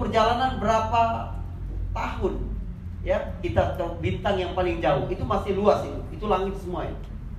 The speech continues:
Ya. Langit dan bumi dibandingkan dengan kursi Allah, kata hadis Nabi, ya, riwayat Muslim ini.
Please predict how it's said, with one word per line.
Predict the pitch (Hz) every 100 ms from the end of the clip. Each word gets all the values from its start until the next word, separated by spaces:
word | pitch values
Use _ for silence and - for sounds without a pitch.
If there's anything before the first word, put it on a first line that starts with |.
| - - - -
Ya. | 175 220 - - - - - -
Langit | 160 196 277 269
dan | 214 202
bumi | 247 196 170 170
dibandingkan | 180 190 190 - - 240 208
dengan | 208 190 - 277
kursi | 311 285 - 151
Allah, | 175 160 160 - - - - - - - -
kata | 165 170
hadis | - 170 165
Nabi, | 160 151 151 - - - -
ya, | 180 202
riwayat | 175 196 196
Muslim | 185 - 185 147
ini. | 123